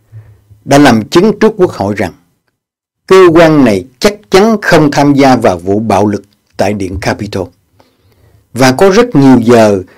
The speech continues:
những cảnh quay cho thấy rằng điện, cảnh sát Điện Capitol phải chống trả những kẻ nổi loạn để bảo vệ tòa nhà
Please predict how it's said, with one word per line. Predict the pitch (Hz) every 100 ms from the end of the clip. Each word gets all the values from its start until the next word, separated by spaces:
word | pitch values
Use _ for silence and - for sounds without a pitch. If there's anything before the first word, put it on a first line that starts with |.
| _ _ -
những | 127 180 -
cảnh | - 123 185
quay | 165 170 170
cho | - 160
thấy | 175 208
rằng | 135 110 104
điện, | 120 131 143 - -
cảnh | 127 165
sát | - 202 131
Điện | 117 131
Capitol | 143 151 147 151 143 143 _ _ _ _ _ _ -
phải | 143 156
chống | - 220 233
trả | 131 135
những | 156 165
kẻ | - 127
nổi | 139 113 139
loạn | 110 95 110
để | 131
bảo | 117 110 135
vệ | 110 101
tòa | 92
nhà | 90 87 -